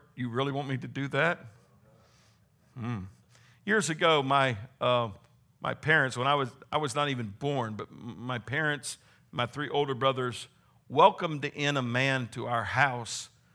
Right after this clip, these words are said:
that was a, uh, a criminal who just got out of jail, trying to get his life back together. They helped him get a job, and he lived with our house. And,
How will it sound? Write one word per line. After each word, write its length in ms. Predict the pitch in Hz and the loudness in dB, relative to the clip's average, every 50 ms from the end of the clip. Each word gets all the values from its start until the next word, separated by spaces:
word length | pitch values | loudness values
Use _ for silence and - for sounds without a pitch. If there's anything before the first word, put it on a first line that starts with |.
| _ _ _ _ _ - | _ _ _ _ _ -2
that 160 | 120 - - | -2 -2 0
was 300 | 131 131 127 113 104 123 - - | -2 -2 -2 -2 -4 -8 -8 -6
a, 340 | - 127 127 120 120 120 95 - _ _ _ _ _ _ _ _ _ _ _ _ _ _ _ _ _ _ _ _ _ - - | -6 -4 -2 -4 -4 -4 -6 -10 _ _ _ _ _ _ _ _ _ _ _ _ _ _ _ _ _ _ _ _ _ -10 -4
uh, 260 | 117 113 113 104 98 95 - _ _ _ _ _ _ _ _ _ _ _ _ _ _ _ _ _ _ _ _ - | -2 -2 -2 -2 -4 -8 -12 _ _ _ _ _ _ _ _ _ _ _ _ _ _ _ _ _ _ _ _ -16
a 40 | - | -14
criminal 480 | - - 160 160 156 147 143 135 120 | -6 2 2 2 4 2 -2 -4 -4
who 140 | 110 123 123 | -2 -2 -4
just 240 | 113 139 139 - - | -4 -4 -8 -8 -2
got 220 | - 131 127 127 | -2 2 2 4
out 180 | 120 120 120 117 | 2 2 0 -2
of 80 | 113 107 | -4 -8
jail, 380 | - 117 117 117 107 107 117 _ _ _ _ _ _ _ _ _ _ _ _ | -8 -8 -6 -6 -8 -10 -14 _ _ _ _ _ _ _ _ _ _ _ _
trying 260 | - - 131 131 143 | -4 0 2 2 2
to 60 | 143 135 | 0 -2
get 140 | 139 151 | -4 -4
his 140 | 143 143 123 | -4 -2 -2
life 280 | 139 127 120 113 113 - | -2 0 0 0 -2 -4
back 220 | - 117 101 - | -6 -6 -6 -6
together. 460 | - 104 107 117 107 101 117 117 120 - _ _ _ _ _ _ _ _ - | -12 -12 -10 -10 -8 -6 -8 -8 -8 -12 _ _ _ _ _ _ _ _ -2
They 120 | - 139 | 0 2
helped 320 | 135 139 147 151 143 - 151 | 4 4 4 4 2 -4 -6
him 120 | 143 143 | -6 -4
get 160 | 135 151 151 | -2 -2 -2
a 40 | 147 | -2
job, 560 | 135 113 - 131 117 117 117 117 117 113 117 139 | -4 -2 0 2 2 4 2 2 0 -2 -2 -6
and 80 | 123 117 | -8 -6
he 100 | 127 131 | -6 -4
lived 280 | 135 139 147 151 139 | 0 4 4 4 4
with 200 | 135 139 131 - | 2 -2 0 4
our 180 | 143 139 135 139 | 6 6 6 6
house. 460 | 117 123 127 120 123 123 113 - - | 6 4 2 2 2 2 0 -2 -6
And, 140 | 123 123 104 | -6 -8 -10